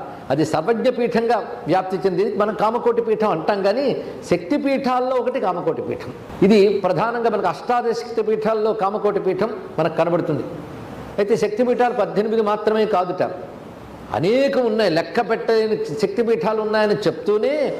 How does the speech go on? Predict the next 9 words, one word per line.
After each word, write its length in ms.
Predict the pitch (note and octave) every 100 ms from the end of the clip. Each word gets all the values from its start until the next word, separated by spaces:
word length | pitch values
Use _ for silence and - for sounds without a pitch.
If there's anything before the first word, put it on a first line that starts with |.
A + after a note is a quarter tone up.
| -
ఒక 160 | G3+ G#3+
లెక్క 340 | A3 A3+ C#4
దేవి 280 | G#3+ A3+ A#3
భాగవతం 440 | D3+ F3+ F3 F3
ఇచ్చింది. 380 | C3 - B2 G#2 - - - - - - - -
నూట 280 | D#3 A#3 -
ఎనిమిది 400 | A#3+ A3+ A3+ G#3+
శక్తి 320 | G#3+ G#3+ A#3+
పీఠాలు 840 | G3+ A3+ - G#3+ A3+ G3 G3 G#3+